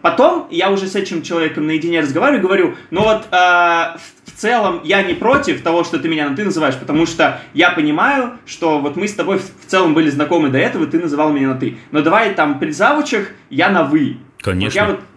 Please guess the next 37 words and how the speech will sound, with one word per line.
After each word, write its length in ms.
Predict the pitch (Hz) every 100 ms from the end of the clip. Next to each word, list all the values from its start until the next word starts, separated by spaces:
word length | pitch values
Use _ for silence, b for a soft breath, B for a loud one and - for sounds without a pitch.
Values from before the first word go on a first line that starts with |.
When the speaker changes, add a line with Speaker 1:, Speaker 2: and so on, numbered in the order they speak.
| -
Speaker 2:
Ну, 80 | 110
я 40 |
Speaker 1:
пытаюсь 160 | 214 214
Speaker 2:
бы 60 | 135
Speaker 1:
с 60 |
ними 100 | 196
Speaker 2:
этот 100 | 190
совет 200 | - 139
Speaker 1:
так. 80 | 135
Speaker 2:
тебе 240 | 131 117 120
и 40 |
дал, 440 | 104 113 135 131 -
да, 300 | 104 123 123
мне 200 | 101 107
кажется, 240 | 110 101
ты 120 | -
абсолютно 340 | 104 120 143 160
верно 280 | 143 151
поступил. 340 | 131 - 127 107
Более 520 | 101 156 220 226 196
того, 540 | 165 135 131 123 71 - B B
если 140 | 110
ты 80 | 123
разговариваешь 400 | 120 120 139 139
с 40 | -
человеком 420 | 127 127 120 117
один 240 | 117 120
на 80 | 117
один 260 | 117 156 220
после 320 | 196 147 117
этого, 340 | 92 85 80 - B B B
ты 80 | 117
говоришь: 160 | 123
«Смотри, 520 | 113 123 120 175 175 95
тут 200 | 113 120
моя 220 | 127 131
забота 580 | 135 127 156 156 135